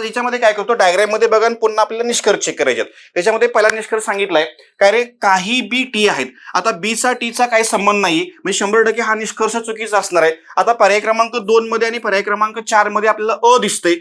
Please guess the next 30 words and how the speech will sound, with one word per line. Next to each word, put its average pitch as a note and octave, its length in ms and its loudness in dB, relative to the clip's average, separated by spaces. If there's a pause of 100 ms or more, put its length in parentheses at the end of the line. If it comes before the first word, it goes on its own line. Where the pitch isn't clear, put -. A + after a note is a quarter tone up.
(200)
म्हणजे G#3 140 0
हे G#3+ 120 2
दोन A3 240 2
पर्याय G#3+ 200 0
आपले G3+ 200 0
कुठून F#3+ 240 -2
जाणार F3 160 4
आहेत? G#3 120 0 (240)
आता F#3+ 220 2
लक्षात A3+ 260 0
ठेवायचे, A3+ 260 0
याच्यामध्ये A#3+ 300 0
आपण A#3+ 200 -2
ब B3 140 4
चेक B3 360 -2
केला C3 220 2 (280)
तर G#3+ 40 -4
काही G#3 420 0
टी C4 320 -4
एक्स A3 320 -2
आहेत. E3+ 220 2 (280)
आता G#3+ 200 2
टी B3+ 320 -2
आणि B3+ 280 4
एक्स B3 260 0
मध्ये B3+ 240 -2
सुद्धा C4 260 -2
काही B3 200 0
संबंध G#3 300 0
नाहीये, F#3 240 2